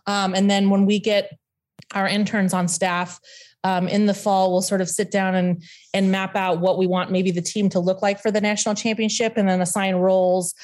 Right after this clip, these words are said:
um, based on, you know, it's kind of like a draft room, if you will, if you, if you think about what, what a professional draft experience would be. So we'll, we'll have a bunch of names and we'll try to assign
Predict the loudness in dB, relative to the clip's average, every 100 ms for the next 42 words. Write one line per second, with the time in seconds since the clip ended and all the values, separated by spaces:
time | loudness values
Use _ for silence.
0 | -20 -10 -4 -2 0 0 0 0 0 0
1 | -2 -4 -6 -2 0 0 -2 -4 -2 0
2 | 0 0 -2 -8 _ -20 _ _ _ -4
3 | 0 2 0 -2 0 0 0 -2 -2 0
4 | 2 2 2 -2 -2 -2 -2 -2 -2 0
5 | 0 2 0 -2 -2 0 0 -2 -12 _
6 | _ -2 0 0 0 -2 0 0 -2 -6
7 | -6 -6 -2 0 0 -2 -4 -2 -2 0
8 | 2 2 2 0 -2 -4 -2 0 -2 -2
9 | -2 0 2 2 2 2 2 0 0 0
10 | 0 -2 -2 -2 -2 -2